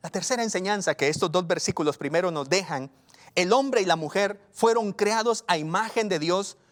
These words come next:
conforme a su semejanza. Esta es una idea extraordinaria. El hombre y la mujer son seres distintos por su género. Lo entendemos, ¿verdad?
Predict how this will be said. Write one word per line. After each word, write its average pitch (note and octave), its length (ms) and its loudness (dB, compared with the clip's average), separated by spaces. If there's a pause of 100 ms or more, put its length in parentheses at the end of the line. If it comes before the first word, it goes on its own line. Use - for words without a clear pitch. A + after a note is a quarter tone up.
(180)
conforme G#3 880 0
a G3+ 120 -2
su G#3+ 160 0
semejanza. A3 760 0 (840)
Esta C4+ 360 0
es A#3 140 -4
una B3+ 380 0
idea A#3+ 500 2
extraordinaria. E3 1080 0 (500)
El A3 200 4
hombre E4 300 2
y - 20 -2
la B3 120 4
mujer A#3+ 340 0
son B3+ 220 0
seres B3 360 2
distintos D#4 720 0
por G3+ 260 2
su G#3 120 0
género. E3 440 -2 (260)
Lo D#3+ 120 2
entendemos, F#3 760 -2
¿verdad? - 340 -2